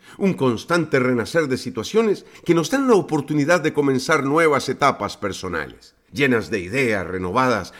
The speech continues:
respecto de nuestra propia vida y de nuestro aporte a los demás.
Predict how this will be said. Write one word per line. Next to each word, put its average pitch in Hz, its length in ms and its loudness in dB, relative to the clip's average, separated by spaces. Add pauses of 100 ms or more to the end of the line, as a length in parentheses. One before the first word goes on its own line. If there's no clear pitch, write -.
respecto 135 540 -2
de 135 100 2
nuestra 127 360 -2
propia 208 300 4
vida 220 360 0 (220)
y 151 80 4
de 127 120 4
nuestro 117 360 -2
aporte 120 420 -2
a 101 40 0
los 87 200 -6
demás. - 520 -18